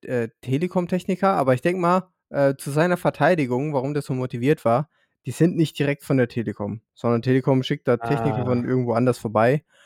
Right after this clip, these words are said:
Speaker 1: Ähm, aber auf jeden Fall sollte bei mir ja 'n Te-, äh, Telekom-Techniker vorbeikommen, weil, ähm, mein, mein W lan nicht mehr ging. Und, ähm, dann, genau, sollte der mich eigentlich anrufen, dass er, ähm,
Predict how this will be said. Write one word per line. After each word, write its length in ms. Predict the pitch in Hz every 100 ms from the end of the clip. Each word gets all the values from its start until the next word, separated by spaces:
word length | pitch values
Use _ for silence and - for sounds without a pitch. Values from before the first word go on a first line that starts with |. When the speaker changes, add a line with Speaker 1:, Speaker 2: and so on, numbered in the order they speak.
| _ _
Speaker 1:
Ähm, 560 | 139 127 127 131 135 139 -
aber 200 | 147 151
auf 100 | 165
jeden 140 | 180
Fall 140 | 185
sollte 280 | 175 147 139
bei 140 | 131 120
mir 180 | 127
ja 120 | 139 117
'n 80 |
Te-, 160 | - -
äh, 120 | 131
Telekom-Techniker 840 | 127 156 160 156 - 160 170 160 151
vorbeikommen, 600 | - 127 131 165 170 - -
weil, 520 | 113 117 117 117 117
ähm, 600 | 117 117 113 113 113 113
mein, 460 | 117 113 113 110 120 _ _
mein 240 | 123 113 110
W 120 | 123
lan 280 | 143 156 165
nicht 260 | 135 156 -
mehr 120 | 151
ging. 260 | 147 190 - _ _ _ _ _ _
Und, 460 | 131 135 139 139 -
ähm, 640 | 131 131 131 131 127 135 _
dann, 540 | - 127 127 127 127 -
genau, 300 | 165 156 113
sollte 280 | - 160 165
der 140 | 147
mich 160 | 139 147
eigentlich 260 | 139 139
anrufen, 580 | - 202 196 214 - 226 - _
dass 200 | 135 -
er, 340 | 131 135 123
ähm, 460 | - 123 120 117 120